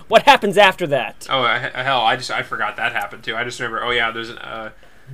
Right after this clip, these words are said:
Speaker 2: elephant that can fly and then learns to fly. It's the little engine that could.
Speaker 1: Basically, yeah.
Speaker 2: But it's, but it's an elephant that can fly instead of a train that can go up a hill.
Speaker 1: Yeah.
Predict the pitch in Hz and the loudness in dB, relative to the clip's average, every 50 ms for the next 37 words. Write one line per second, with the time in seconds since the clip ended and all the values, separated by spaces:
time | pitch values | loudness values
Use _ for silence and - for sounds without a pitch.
0 | 131 - - - - - 123 123 120 117 - - 120 113 - 110 107 - 113 107 | -18 -18 -20 -18 -10 -6 -4 -2 -2 -2 -2 -2 -4 -4 -4 -6 -8 -8 -10 -12
1 | - - 110 107 104 104 104 104 104 104 104 107 110 107 107 107 107 107 110 - | -12 -8 -6 -4 -2 -2 -2 -2 -4 -6 -10 -12 -14 -14 -12 -10 -10 -10 -10 -12
2 | 123 117 - 113 113 131 147 - 170 170 180 170 160 147 147 143 139 - 135 127 | -14 -12 -6 -4 -4 -4 -4 -4 -6 -8 -6 -6 -6 -6 -6 -6 -6 -6 -6 -6
3 | 113 110 - - 135 117 110 107 107 170 156 139 - 120 - 120 110 107 110 113 | -6 -6 -6 -6 -6 -8 -6 0 2 2 2 2 -2 -8 -10 -10 -12 -10 -10 -10
4 | 101 95 98 - - - - 131 120 113 110 - - 127 117 113 - 117 113 107 | -10 -10 -12 -14 -16 -8 -6 -6 -6 -6 -10 -10 -10 -10 -10 -8 -10 -14 -14 -14
5 | 107 107 107 - - 113 - 117 - 123 117 - 113 107 104 104 104 107 107 113 | -14 -14 -16 -16 -18 -18 -18 -18 -20 -20 -20 -16 -14 -12 -12 -12 -12 -14 -16 -16
6 | 113 - 135 117 110 107 110 110 - - 117 113 110 107 107 104 104 117 110 107 | -10 -6 -6 -6 -6 -8 -12 -12 -10 -8 -8 -8 -8 -10 -12 -14 -14 -16 -18 -18
7 | - 113 - 110 110 110 107 - 139 131 113 98 | -18 -18 -18 -16 -16 -16 -12 -6 -4 -2 -2 -4